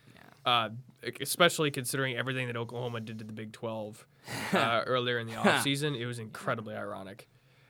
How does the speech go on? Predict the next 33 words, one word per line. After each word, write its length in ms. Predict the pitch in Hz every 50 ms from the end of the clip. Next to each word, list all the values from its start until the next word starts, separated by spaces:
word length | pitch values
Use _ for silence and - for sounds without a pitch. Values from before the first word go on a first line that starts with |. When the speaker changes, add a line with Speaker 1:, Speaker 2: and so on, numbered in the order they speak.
| - -
Speaker 2:
Uh, 300 | - 123 120 117 117 113 117 -
but, 260 | - 156 139 135 - - - _ _ _ _ _ - - 156
yeah, 240 | 165 175 185 175
I 60 | 151 151
mean, 160 | 165 165 165
the 60 | 160
Big 140 | 147 190 180
Twelve 260 | - - 190 180 160
really 180 | 170 180 175 165
couldn't 200 | - 170 160 156
be 100 | 160 160
in 100 | 156 151
better 200 | 160 156 156 143
shape. 300 | - 165 156 147 131 -
They 100 | 123 120
literally 340 | 123 147 160 165 156 151
picked 300 | 147 - - 156 - -
up 300 | 151 139 131 - - - -
the 80 | 127
best 340 | 123 123 135 151 156 - -
five 440 | - - 151 135 131 139 139 139 127
non-conference 720 | 131 127 131 135 139 - - 131 123 123 - 127 123 123 -
or 160 | 117 123 120
Power 300 | 117 - 131 123 123 123
Five, 400 | 123 - 120 117 120 117 117 113
Group 160 | 131 123 113
of 80 | 120 -
Five 240 | - 117 117 113 -
teams 400 | - 147 143 147 143 143 139 -
to 80 | 131
join 220 | 120 135 127 123 117
the 60 | 117
conference. 540 | - 139 147 160 151 - 160 156 156 -